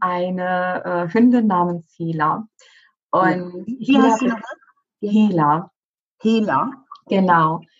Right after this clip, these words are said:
Speaker 1: Und Hela kommt aus Rumänien, aus einer Tötungsstation,
Speaker 2: Ja.
Speaker 1: ähm, war mal Straßenhund davor und kam mit ungefähr, man weiß es dann ja nicht so genau, mit zweieinhalb Jahren nach Deutschland und auch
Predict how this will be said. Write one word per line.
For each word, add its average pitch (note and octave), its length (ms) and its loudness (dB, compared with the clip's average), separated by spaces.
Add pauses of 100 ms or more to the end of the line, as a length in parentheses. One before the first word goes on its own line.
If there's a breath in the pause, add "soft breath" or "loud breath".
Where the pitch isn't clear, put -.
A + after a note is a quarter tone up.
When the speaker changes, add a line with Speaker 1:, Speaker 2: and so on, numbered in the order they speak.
(380 loud breath)
Speaker 1:
Und F3+ 560 -2
Hela A3 320 2
kommt G#3 300 0
aus E3+ 220 -2
Rumänien, G#3+ 800 0
aus D#3+ 360 -8
einer F3 240 -2
Tötungsstation, F#3+ 1160 -4 (500 soft breath)
Speaker 2:
Ja. F3 160 0
Speaker 1:
ähm, E3+ 600 -4
war F#3 420 4
mal E3 140 -2
Straßenhund A3 840 0
davor F#3 540 2
und F3+ 180 -4
kam F#3 260 0
mit F3 180 -2
ungefähr, G3 480 0
man F3 140 0
weiß F3+ 180 2
es G#3 100 -8
dann F#3 160 0
ja F3+ 80 -2
nicht F#3+ 160 -4
so G#3 140 -6
genau, G3 240 0
mit F3 180 -2
zweieinhalb F3 600 0
Jahren F3 360 2
nach D#3+ 140 -6
Deutschland G#3+ 760 -2
und E3+ 160 -2
auch E3+ 200 2